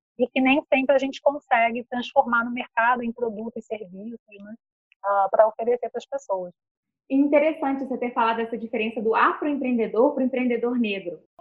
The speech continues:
Speaker 1: São conceitos que ainda tão, assim, se solidificando, né? Mas, na verdade, é isso mesmo. Quando a gente fala de afroempreendedor, é aquela pessoa negra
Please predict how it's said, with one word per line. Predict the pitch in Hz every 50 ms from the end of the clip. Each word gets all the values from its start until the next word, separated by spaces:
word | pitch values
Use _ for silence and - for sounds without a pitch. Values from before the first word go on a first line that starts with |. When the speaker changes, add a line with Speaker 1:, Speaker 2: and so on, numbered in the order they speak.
| 339
Speaker 1:
São | 339 320 320
conceitos | - 339 311 311 311 - 285 285 311 -
que | - -
ainda | 320 320 311 320
tão, | 320 - 302 294 311
assim, | 349 - - 294 277
se | - - 277
solidificando, | - - 294 277 285 285 247 285 _ - 339 - - 285 - 240 226 214 202 202
né? | 208 208 226 262 277 _ _ _ _ _ _ _
Mas, | 208 208 220 233 240 240
na | 254 247
verdade, | 254 269 269 277 254 247 262 269
é | 285 269
isso | 285 - -
mesmo. | 359 302 220 202 208 208
Quando | - 240 247
a | 254
gente | 247 262 262 -
fala | - 254 240 240
de | 226 220
afroempreendedor, | 233 220 220 - - 233 226 226 - 226 220 220 202 202 196 202 233 262 277 269 247
é | 240
aquela | 233 - - 233 240 240
pessoa | - - 240 - - 254 247 247
negra | 247 240 233 240 226 254 262 262